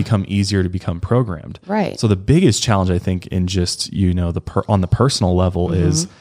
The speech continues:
Speaker 1: how do you stay detached enough that you can still think and see the world your-,
Speaker 2: Yeah.
Speaker 1: for yourself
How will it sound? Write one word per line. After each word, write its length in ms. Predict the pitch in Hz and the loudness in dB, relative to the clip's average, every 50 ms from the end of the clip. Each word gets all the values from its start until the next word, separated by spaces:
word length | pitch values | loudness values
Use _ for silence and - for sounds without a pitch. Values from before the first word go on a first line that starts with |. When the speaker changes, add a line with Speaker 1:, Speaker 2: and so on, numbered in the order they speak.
| _ _ _ _ | _ _ _ _
Speaker 1:
how 220 | - 107 107 107 117 | -8 -2 0 2 2
do 60 | 123 | 4
you 120 | 127 117 | 2 2
stay 260 | 107 - - 104 107 | 0 0 2 2 2
detached 560 | 101 95 85 - - - 101 104 113 - - - | 2 0 -2 -6 -4 -2 0 0 0 0 -2 -2
enough 280 | 92 92 87 90 - | 0 0 0 -2 -2
that 140 | - 85 76 | -2 -2 -2
you 100 | 92 92 | -2 -4
can 160 | - - 87 | -4 -4 -4
still 360 | 90 - - - 104 101 98 98 | -4 -4 0 2 4 4 4 2
think 440 | - - - 98 95 95 95 95 - | 0 -2 -2 0 0 0 0 -2 -4
and 160 | 87 87 90 | -4 -2 -2
see 240 | - - - 98 92 | -2 0 2 2 2
the 80 | 92 | 2
world 340 | 90 92 87 98 98 95 85 | 2 2 2 2 2 2 2
your-, 100 | 90 90 | 2 0
Speaker 2:
Yeah. 180 | 90 90 90 107 | -2 -2 -4 -8
Speaker 1:
for 400 | - - - 107 104 101 98 95 | -14 -12 -6 -2 0 2 2 2
yourself 640 | 90 90 - - - 127 127 107 98 98 101 - | 0 -2 -4 0 2 2 4 4 2 2 0 -6